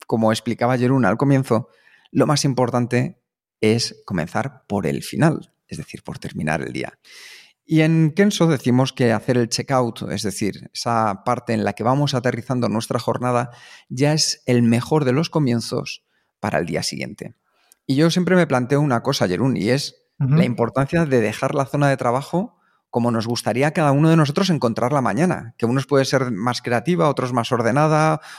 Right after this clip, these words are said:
Speaker 1: otros de una manera más dispersa, pero siempre yo creo que es muy importante, y recuerdo el episodio que hablábamos con Santi Elías, de por qué los cocineros después de una jornada dura, lo último que hacen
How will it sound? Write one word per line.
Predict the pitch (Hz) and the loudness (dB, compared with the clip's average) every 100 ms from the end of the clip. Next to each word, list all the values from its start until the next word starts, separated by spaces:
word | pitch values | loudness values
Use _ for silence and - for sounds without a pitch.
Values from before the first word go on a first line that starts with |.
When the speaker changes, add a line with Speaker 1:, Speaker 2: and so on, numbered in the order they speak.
| - | -4
Speaker 1:
otros | 147 147 143 139 | -2 2 2 2
de | 135 | 0
una | 135 | 0
manera | 127 127 | 0 0
más | 123 120 | 0 0
dispersa, | 120 - 156 160 165 190 _ _ _ _ _ | -2 0 -2 0 0 -2 _ _ _ _ _
pero | 131 123 | 0 2
siempre | 160 - | 0 0
yo | 202 226 | 0 0
creo | 190 | 2
que | 170 | 2
es | |
muy | 156 156 | 4 4
importante, | 156 147 135 - 156 165 131 170 185 | 4 2 -2 0 -2 0 -2 -4 -8
y | 110 113 | -8 -4
recuerdo | 107 - 117 117 127 | -4 0 2 2 2
el | 120 | 0
episodio | 110 110 120 120 113 | -2 -2 2 2 2
que | 113 | -2
hablábamos | 110 117 120 113 | -2 0 0 -2
con | - 107 | -4 -6
Santi | 117 113 | -4 -4
Elías, | 120 123 135 170 _ _ _ _ _ - | -2 0 -2 -6 _ _ _ _ _ -16
de | 113 127 123 - _ _ - | 0 2 2 -2 _ _ -2
por | 120 117 | -2 2
qué | 160 | 2
los | 175 170 | 2 0
cocineros | 156 139 156 151 110 | -4 0 2 2 0
después | 110 - 127 | -2 -2 0
de | |
una | 143 | 0
jornada | 127 - 123 127 131 127 123 | 0 -2 -2 0 0 0 0
dura, | 143 151 147 214 _ _ | 2 0 0 -4 _ _
lo | - 113 | 0 2
último | 135 156 147 | 2 2 2
que | 131 | 0
hacen | 131 139 135 151 190 | -2 -2 -4 -4 -6